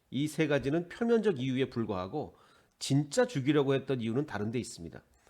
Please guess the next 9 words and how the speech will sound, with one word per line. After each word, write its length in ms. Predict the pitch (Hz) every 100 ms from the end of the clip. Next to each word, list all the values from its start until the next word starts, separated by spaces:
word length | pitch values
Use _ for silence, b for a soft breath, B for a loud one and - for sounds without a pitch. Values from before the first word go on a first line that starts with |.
| b b -
바로 280 | - 175
앞절, 420 | 156 - - 85 -
아, 140 | - -
바로 280 | 110 127
앞에 420 | 110 - 113 156 - b b
이십이 400 | - 120 - 120
장 160 | 123 123
마지막에 460 | 95 101 110 104 98
보면 440 | 92 110 143 80